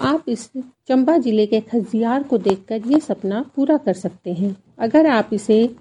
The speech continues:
फॉरेन टूरिस्ट प्लेस कहेंगे, तो ये कहना बिल्कुल भी गलत नहीं होगा.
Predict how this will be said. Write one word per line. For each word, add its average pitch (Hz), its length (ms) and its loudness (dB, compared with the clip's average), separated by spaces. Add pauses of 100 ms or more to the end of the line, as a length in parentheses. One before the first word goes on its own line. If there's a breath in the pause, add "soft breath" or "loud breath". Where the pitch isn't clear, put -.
(140)
फॉरेन 285 300 4
टूरिस्ट 254 540 0
प्लेस 214 320 2
कहेंगे, 202 600 0 (120)
तो 277 80 -2
ये 302 140 4
कहना 220 380 -2
बिल्कुल 208 380 -2
भी 233 180 4
गलत 220 420 0
नहीं 214 260 0
होगा. 190 500 0